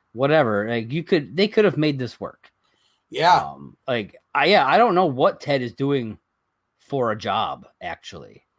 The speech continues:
Speaker 2: Yeah, 'cause they don't
Speaker 1: You know?
Speaker 2: actually tell you by the, at this point. Like, it's still kind of like
Speaker 1: Yeah.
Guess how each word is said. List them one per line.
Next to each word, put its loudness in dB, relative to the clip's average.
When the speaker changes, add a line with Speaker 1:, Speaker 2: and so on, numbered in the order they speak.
Speaker 2:
Yeah, 0
'cause -2
they 2
don't 4
Speaker 1:
You 4
know? 0
Speaker 2:
actually -2
tell 0
you -4
by -2
the, -4
at -8
this -6
point. -10
Like, -10
it's -8
still 0
kind -4
of -10
like 0
Speaker 1:
Yeah. -10